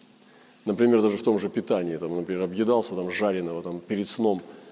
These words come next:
там, я не знаю, там просто, ну, всё, всё, за-, запорол всё своё здоровье. Г-, приходит на, на конференцию исцеления, Господь его исцеляет, он продолжает так же жить. Так что Господу постоянно теперь его исцелять, может быть, ему надо что-то сделать. Он говорит: «Иди и впредь не греши, чтобы не случилось с тобой чего хуже».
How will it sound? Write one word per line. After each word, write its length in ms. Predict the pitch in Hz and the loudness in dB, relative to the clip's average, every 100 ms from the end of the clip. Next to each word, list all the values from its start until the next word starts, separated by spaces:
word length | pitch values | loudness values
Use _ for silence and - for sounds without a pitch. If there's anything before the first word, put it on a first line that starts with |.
| - | -14
там, 100 | 95 | -6
я 140 | 98 95 | -2 -2
не 80 | |
знаю, 280 | 90 95 87 | -2 -2 -2
там 160 | 85 85 | -6 -8
просто, 280 | 92 - 101 | -8 -6 -2
ну, 200 | 113 92 | 0 0
всё, 360 | - 107 82 | 0 0 -2
всё, 220 | - 107 | -4 -4
за-, 460 | 98 - 113 107 120 | -4 -4 -2 0 2
запорол 360 | 117 120 156 113 | 2 4 4 4
всё 160 | 110 | -2
своё 200 | - 120 | -2 0
здоровье. 420 | 110 117 92 80 - - - - - | 2 2 0 -4 -10 -18 -20 -20 -8
Г-, 240 | 104 123 120 | 4 6 6
приходит 380 | 139 175 180 143 | 6 10 10 10
на, 140 | 117 | 6
на 140 | 110 | 4
конференцию 520 | 107 110 127 113 - 110 | 2 2 4 4 2 2
исцеления, 440 | - 170 180 143 | 8 10 10 8
Господь 300 | 117 - 123 | 4 4 4
его 160 | 110 110 | 6 4
исцеляет, 500 | - 165 165 135 143 | 6 8 8 8 6
он 100 | 135 | 8
продолжает 400 | 131 120 127 110 | 8 8 6 6
так 140 | 107 | 2
же 140 | 95 | 0
жить. 240 | 90 78 - - - - - _ _ _ - - - - | -4 -6 -12 -20 -20 -20 -20 _ _ _ -20 -20 -14 -4
Так 80 | 117 | 2
что 140 | 139 | 4
Господу 380 | 117 143 147 127 | 4 6 6 6
постоянно 340 | 139 151 143 | 6 8 8
теперь 220 | 127 131 139 | 6 8 8
его 140 | 135 | 8
исцелять, 460 | 135 - 160 165 104 | 6 4 4 4 2
может 220 | 104 104 | 2 2
быть, 100 | 110 | 2
ему 140 | 117 | 4
надо 160 | 120 110 | 4 2
что-то 240 | 120 123 | 0 -2
сделать. 360 | 113 180 117 92 | 2 4 2 2
Он 60 | |
говорит: 180 | 104 110 | 2 4
«Иди 220 | 123 143 | 4 4
и 40 | 156 | 4
впредь 260 | 160 147 135 | 6 4 6
не 100 | 131 | 4
греши, 300 | 139 - 170 | 4 4 4
чтобы 240 | - 120 | 4 4
не 80 | 127 | 4
случилось 380 | 135 - 143 - | 2 2 2 4
с 20 | |
тобой 220 | 139 135 | 4 4
чего 200 | 147 147 | 4 0
хуже». 300 | 147 175 | 2 0